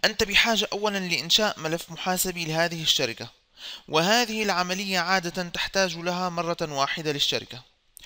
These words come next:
عند تشغيل الأمين لأول مرة يظهر لك معالج إنشاء ملف. هذا المعالج سوف يقودك خطوة خطوة في عملية إنشاء الملف المحاسبي هذا.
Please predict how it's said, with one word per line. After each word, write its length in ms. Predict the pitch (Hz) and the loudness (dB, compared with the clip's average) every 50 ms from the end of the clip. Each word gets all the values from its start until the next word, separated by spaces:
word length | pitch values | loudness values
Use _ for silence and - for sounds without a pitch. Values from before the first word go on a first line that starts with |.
| - - - - - - | -16 -16 -16 -16 -18 -18
عند 300 | - - 156 170 156 175 | -16 -14 -10 -6 -4 -4
تشغيل 400 | 160 170 165 - 180 185 233 262 | -2 0 0 0 2 2 2 0
الأمين 640 | 247 226 208 - - 190 190 185 175 180 185 196 190 - _ _ - - - - | 0 0 0 0 -2 -2 -2 -2 -2 -2 -2 -4 -10 -16 _ _ -20 -20 -16 -4
لأول 480 | 139 143 147 - 170 220 226 226 190 151 | 2 2 2 2 2 -2 0 0 0 0
مرة 340 | 143 139 123 110 113 117 - _ _ _ _ - - - - - | 0 -4 -4 -4 -6 -8 -10 _ _ _ _ -20 -20 -20 -6 2
يظهر 540 | 156 165 220 240 - 196 175 180 160 165 | 4 6 6 4 4 0 -2 0 0 0
لك 180 | 170 185 190 - | -2 -2 0 0
معالج 640 | 196 180 170 160 156 175 190 190 190 185 170 - - | 0 0 0 -2 0 2 2 2 4 2 2 0 0
إنشاء 400 | 165 160 - 196 190 190 - - | 4 4 4 4 4 0 -2 -2
ملف. 300 | 160 151 139 127 - - - - - - - - - - | -2 0 0 -2 -4 -6 -16 -20 -20 -20 -20 -20 -16 -8
هذا 380 | - 147 160 180 202 208 208 226 | -2 2 4 6 6 6 4 2
المعالج 600 | 214 202 202 202 214 240 240 233 233 220 185 - | 0 0 -4 -2 0 0 0 0 2 2 4 4
سوف 260 | - - 214 202 - | 4 2 0 -2 0
يقودك 560 | 208 190 180 180 - - 226 220 196 196 - 196 | 0 2 2 0 -2 -4 -10 -8 -8 -4 -2 -2
خطوة 540 | 175 - - 220 - 208 202 - 190 170 | -2 -2 -4 -6 -4 -4 -2 0 -2 -2
خطوة 400 | 160 - 208 - - 208 214 240 - - - - - - - | -2 -4 -8 -6 -2 -2 -2 -2 -4 -8 -18 -20 -20 -16 -8
في 160 | - 175 185 | 0 4 4
عملية 500 | 180 165 170 170 175 175 196 214 214 202 - 180 | 6 6 6 4 2 2 2 2 0 0 0 -2
إنشاء 480 | 139 160 170 160 - 208 214 208 117 | -4 0 4 6 6 6 6 4 2
الملف 420 | 160 165 160 165 165 190 196 - 190 | 2 0 0 0 0 0 -2 -2 -4
المحاسبي 680 | 165 156 156 156 - 190 185 180 196 185 180 175 165 | -6 -6 -6 -4 -2 0 0 0 0 0 0 0 4
هذا. 300 | 151 131 123 113 120 120 | 6 6 6 6 2 -4